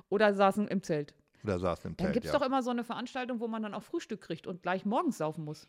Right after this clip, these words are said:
Speaker 2: Ja, das
Speaker 1: Wie
Speaker 2: sind
Speaker 1: heißt
Speaker 2: diese
Speaker 1: das denn?
Speaker 2: Rott-,
Speaker 1: Frühschoppen, ne?
Speaker 2: Rott-Veranstaltungen sind das.
Speaker 1: Was?
Speaker 2: Rott.
Speaker 1: Rott?
Speaker 2: Rott ist Abkürzung
Speaker 1: Hm.
Speaker 2: von Rotte. Das heißt, der Schützenverein ist in verschiedene Rotten unterteilt, die sich, äh,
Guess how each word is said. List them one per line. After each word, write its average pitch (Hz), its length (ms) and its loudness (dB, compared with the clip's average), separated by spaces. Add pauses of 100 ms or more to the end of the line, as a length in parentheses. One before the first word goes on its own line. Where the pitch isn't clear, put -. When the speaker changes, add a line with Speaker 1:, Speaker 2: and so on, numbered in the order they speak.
(140)
Speaker 2:
Ja, 123 180 4
das 107 140 0
Speaker 1:
Wie 180 40 0
Speaker 2:
sind - 80 2
Speaker 1:
heißt - 80 4
Speaker 2:
diese 127 120 6
Speaker 1:
das 127 120 12
denn? 175 100 4
Speaker 2:
Rott-, 107 260 6
Speaker 1:
Frühschoppen, 175 400 0
ne? 208 60 -4
Speaker 2:
Rott-Veranstaltungen 85 880 -6
sind 82 160 -12
das. 80 200 -12
Speaker 1:
Was? 208 220 -8 (140)
Speaker 2:
Rott. 202 340 0 (220)
Speaker 1:
Rott? - 80 -4
Speaker 2:
Rott - 300 4 (120)
ist 98 120 -2
Abkürzung 101 400 0
Speaker 1:
Hm. 92 40 -8
Speaker 2:
von 98 120 0
Rotte. 98 340 2 (540)
Das - 140 -4
heißt, 107 360 2
der 107 100 8
Schützenverein 123 560 0
ist 107 120 -2
in 104 80 -6
verschiedene 110 460 2
Rotten 104 480 2
unterteilt, 90 600 0
die 98 60 -6
sich, 92 280 -8
äh, 92 380 0